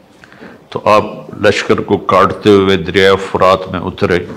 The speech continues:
پانی پینے لگے تو حسین بن نمیر نے تیر مارا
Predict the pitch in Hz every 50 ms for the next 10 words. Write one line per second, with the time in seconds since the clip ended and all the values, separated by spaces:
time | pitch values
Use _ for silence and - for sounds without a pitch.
0 | - - - - _ _ _ - 110 110 113 117 113 107 113 - 120 120 127 123
1 | 117 113 117 110 113 113 113 113 - 101 95 101 101 95 - 113 113 117 113 110
2 | 104 104 101 101 95 98 101 95 98 104 107 107 104 101 98 92 - - 123 120
3 | 117 110 104 104 98 92 95 98 85